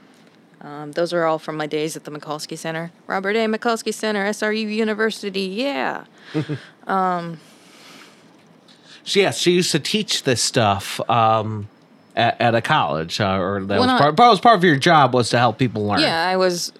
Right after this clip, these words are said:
Speaker 1: I would help.
Speaker 2: You, you weren't a professor. You, that was just part of your job was to take care of the area a-, and help others learn.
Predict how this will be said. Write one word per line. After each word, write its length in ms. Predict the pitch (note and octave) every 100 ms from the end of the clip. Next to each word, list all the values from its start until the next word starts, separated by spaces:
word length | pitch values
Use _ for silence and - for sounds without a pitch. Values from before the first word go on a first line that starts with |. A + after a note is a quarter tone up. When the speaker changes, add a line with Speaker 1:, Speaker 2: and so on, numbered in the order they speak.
| -
Speaker 1:
I 60 | F3+
would 160 | F3 F3
help. 140 | F3
Speaker 2:
You, 60 | G3
you 140 | G#3+
weren't 140 | B3 A3+
a 60 |
professor. 500 | - G3+ A#3 G3 -
You, 260 | C#3+ D3 D3+
that 80 | D#3+
was 140 | E3
just 160 | E3+ D#3+
part 160 | F#3+ D#3+
of 60 |
your 80 | D3
job 240 | C#3 D3+ C3
was 160 | A#2
to 80 | A#2+
take 200 | A2 B2
care 180 | - B2
of 60 |
the 80 | A#2+
area 360 | E2+ A#2+ A#2 A#2
a-, 240 | - -
and 160 | A2 A2
help 240 | A2 A2
others 320 | A2 F#2+ F#2 F#2
learn. 300 | F2 D#2